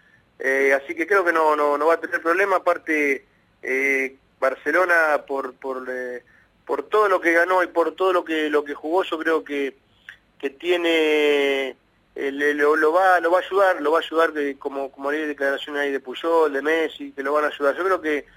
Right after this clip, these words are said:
que no debe ser un vestuario muy, muy complejo porque esos jugadores quieren ganar siempre, quieren ganar todo, así que, eh, no creo que, que sean tantas estrellas,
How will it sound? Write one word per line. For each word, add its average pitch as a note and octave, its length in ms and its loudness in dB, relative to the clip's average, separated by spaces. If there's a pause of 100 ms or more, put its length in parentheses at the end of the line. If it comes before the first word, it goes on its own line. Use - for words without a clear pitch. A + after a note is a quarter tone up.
(240)
que D#3+ 80 -6
no E3+ 80 2
debe D#3+ 260 -2
ser D3 100 -6
un D3+ 100 -4
vestuario D3 500 0
muy, D3 500 -2 (360)
muy D#3+ 120 -4
complejo D#3+ 560 0
porque D#3 240 -2
esos D#3 180 -4
jugadores E3+ 420 2
quieren D#3+ 280 -4
ganar D3+ 380 2
siempre, C3 380 -4
quieren D#3 200 -6
ganar D3+ 280 0
todo, C3 360 0
así C#3+ 180 -10
que, C#3 300 -6 (400)
eh, B2+ 640 -2
no D#3 160 -2
creo E3 300 2
que, C3+ 260 -6
que C3+ 240 -6 (140)
sean C#3 420 -4 (380)
tantas D3+ 400 0
estrellas, D3 520 2